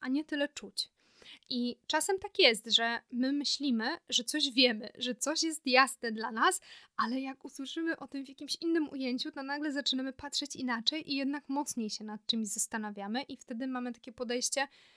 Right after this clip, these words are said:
„No nie, no jednak mi się wydawało, że jestem taka oświecona i w ogóle tak naprawdę jestem ignorantem i generalnie ignorantką i nie, to, to teraz dopiero ma jakiś większy sens”. I to też uczy takiej pokory, że,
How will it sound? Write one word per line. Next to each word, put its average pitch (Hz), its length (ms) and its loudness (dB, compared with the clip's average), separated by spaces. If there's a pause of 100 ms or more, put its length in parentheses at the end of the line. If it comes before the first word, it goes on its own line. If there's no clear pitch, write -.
(360)
„No 247 120 2
nie, 247 340 2
no 220 100 -2
jednak 226 220 -2
mi - 60 -8
się - 140 2
wydawało, 208 380 2
że - 60 4
jestem 214 240 -2
taka - 220 -10
oświecona 220 580 -2
i 220 100 -14
w 220 60 -14
ogóle 226 240 -4
tak - 160 -20
naprawdę 208 260 -10
jestem 214 260 -8
ignorantem 208 760 -6
i 240 120 -10
generalnie 214 520 -8
ignorantką 214 800 -10 (100)
i 233 240 -14
nie, 240 360 -4 (100)
to, - 260 -12 (160)
to 247 120 -8
teraz 233 360 0
dopiero 214 360 -6
ma 214 140 -6
jakiś 226 320 -8
większy 233 320 -2
sens”. 254 320 -2 (360)
I - 60 -18
to 285 100 -6
też 277 180 -4
uczy 240 220 -6
takiej 254 260 -12
pokory, 233 580 2
że, 208 460 -2